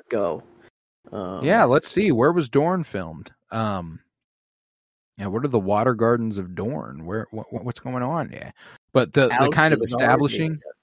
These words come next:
Speaker 1: Sevilla. Wow. Um, or maybe that's, like, filmed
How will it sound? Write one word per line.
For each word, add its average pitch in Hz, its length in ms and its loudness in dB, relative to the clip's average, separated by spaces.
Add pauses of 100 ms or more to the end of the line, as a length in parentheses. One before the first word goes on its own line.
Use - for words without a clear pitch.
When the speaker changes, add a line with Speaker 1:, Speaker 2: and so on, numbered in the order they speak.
(100)
Speaker 1:
Sevilla. 127 340 -4 (280)
Wow. 120 380 2 (140)
Um, 98 680 -8 (1600)
or 123 40 -6
maybe 143 220 6
that's, 151 220 4
like, 110 340 0 (400)
filmed 165 300 2